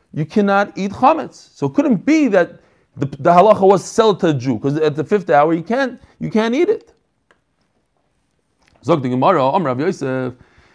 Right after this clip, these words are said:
Kiman az lo hashmaitza the Rebbe. Who does this go according to Reb Shimon Gamliel? This is not. Hamavke peretz es chaveroi. Afilu ein avudin lo yiga bahem. Amazing halacha.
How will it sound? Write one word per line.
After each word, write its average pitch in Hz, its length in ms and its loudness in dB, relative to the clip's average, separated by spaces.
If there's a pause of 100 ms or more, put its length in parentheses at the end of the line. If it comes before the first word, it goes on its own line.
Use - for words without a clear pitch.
(180)
Kiman 185 400 0
az 180 260 -2
lo 160 220 -2
hashmaitza 165 640 -6
the 123 100 0
Rebbe. 127 640 -4 (1300)
Who 202 80 0
does 175 100 -2
this 127 140 -4
go 151 160 2
according 147 400 0
to 127 260 -4
Reb 120 180 -4
Shimon 156 220 -6
Gamliel? 113 340 -6
This 127 120 -8
is - 60 -10
not. 151 300 -6 (560)
Hamavke 226 400 0
peretz 220 300 4
es 165 140 -12
chaveroi. 120 420 -6 (1040)
Afilu 240 460 4
ein 208 100 4
avudin 170 680 -4
lo 131 160 -2
yiga 135 220 -2
bahem. 95 320 -12
Amazing 208 400 -4
halacha. 220 480 -2